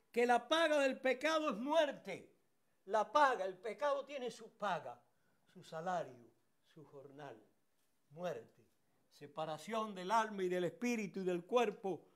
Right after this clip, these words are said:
por toda la eternidad con Dios. Pero hay una solución, hay una vía por la cual el hombre puede hacer sus arreglos. Para ti que me escuchas, y esa vía está en la cruz de Cristo.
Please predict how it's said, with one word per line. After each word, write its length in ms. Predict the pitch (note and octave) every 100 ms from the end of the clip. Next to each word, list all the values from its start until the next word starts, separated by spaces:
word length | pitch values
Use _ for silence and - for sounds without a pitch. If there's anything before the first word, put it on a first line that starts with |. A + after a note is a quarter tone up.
| _ _
por 240 | - F3+ F3
toda 220 | A#3 A#3
la 80 | G#3+
eternidad 640 | F#3+ G3+ F#3 F#3+ G#3 G#3
con 180 | G#3+ G3+
Dios. 180 | A#3+ -
Pero 240 | G#3+ A3
hay 200 | C4 D#4+
una 240 | F4 E4+ -
solución, 760 | D#4 D4 C#4+ C#4 C4+ E3+ C3+ - _ _ _ _ _
hay 240 | - F#3+ D4
una 220 | D#4+ C#4+
vía 460 | D#4+ D4+ G#3 A2+ - _ _ _ _ -
por 140 | F3
la 140 | G3
cual 280 | G3+ B3+ B3
el 120 | B3
hombre 340 | C4 C4 A3 G3+
puede 280 | - A#3+ A3+
hacer 500 | - B3 A3 F#3+ - _ _
sus 240 | - G#3+ F3
arreglos. 800 | G3 G#3 A3 F3 E3 C3 - - _ _ _
Para 240 | F3+ G3 F#3+
ti 160 | C4+
que 140 | C4+ B3
me 80 |
escuchas, 640 | B3 C4+ C#4+ - F3+ - -
y 140 | D#3 C4
esa 220 | C4 C4
vía 320 | D4 D#4 C4
está 320 | - D4 D4+
en 100 | D4
la 180 | C4+ B3
cruz 240 | C#4+ D#4 C4
de 120 | D4+
Cristo. 680 | D4+ E4+ D4 - G#3+ D3